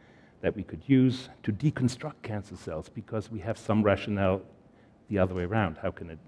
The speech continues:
arise? Okay, so that has happened over many years and decades. Lots of people, lots of scientists have collected information and found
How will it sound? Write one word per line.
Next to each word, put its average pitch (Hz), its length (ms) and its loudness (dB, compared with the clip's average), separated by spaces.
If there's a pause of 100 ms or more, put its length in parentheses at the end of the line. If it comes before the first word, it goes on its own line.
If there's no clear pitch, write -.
(300)
arise? 87 520 -6 (1600)
Okay, 71 420 0 (200)
so 92 180 0
that 104 180 4
has 117 200 4
happened 110 400 4
over 90 180 -2
many 87 360 -2
years 104 340 2
and 80 120 -2
decades. 110 600 2 (320)
Lots 104 280 0
of 101 120 -6
people, 113 400 4
lots 98 220 2
of 107 80 -8
scientists 98 560 0
have - 180 -2
collected 92 420 -2
information 95 680 -2
and 92 140 -6
found 113 440 4